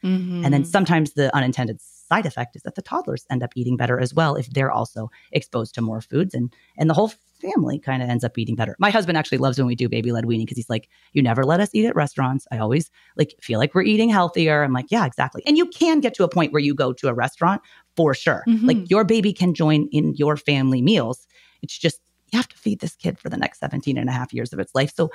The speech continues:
Speaker 2: as parents, we, we do have to make the food. And I think sometimes for parents, that's, like, an eye-opener. Like,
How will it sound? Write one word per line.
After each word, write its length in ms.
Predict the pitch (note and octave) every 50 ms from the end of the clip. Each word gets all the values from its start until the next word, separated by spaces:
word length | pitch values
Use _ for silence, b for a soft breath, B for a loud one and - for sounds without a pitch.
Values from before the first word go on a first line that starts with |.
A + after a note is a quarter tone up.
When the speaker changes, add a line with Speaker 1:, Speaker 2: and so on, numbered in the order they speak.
| B B
Speaker 2:
as 160 | - G3 -
parents, 320 | - - C4+ C4 A#3 A3 - -
we, 80 | F#3 - -
we 80 | - G#3+ F3 - _
do 160 | - G3 F3+
have 240 | E3 A#2 D3 D3+ -
to 100 | - -
make 280 | C#3+ C#3 C3 A2 - -
the 80 | -
food. 340 | A#2 - - C3+ C#3 D3 D3+ -
And 180 | C3+ C3 A#2 b b b b b b b b
I 60 | -
think 240 | D#3+ - F3 E3+ D3+ - -
sometimes 280 | - - D#3+ D3+ D3+ C#3
for 60 | -
parents, 320 | B2 - C3 C3 C3 A#2+ -
that's, 160 | C3 B2 -
like, 140 | C3 B2 -
an 100 | B2 A#2
eye-opener. 560 | A2+ B2 A#2 A#2 A#2+ B2 - F#3 F#3 G3 F#3+
Like, 140 | E3 C3 B2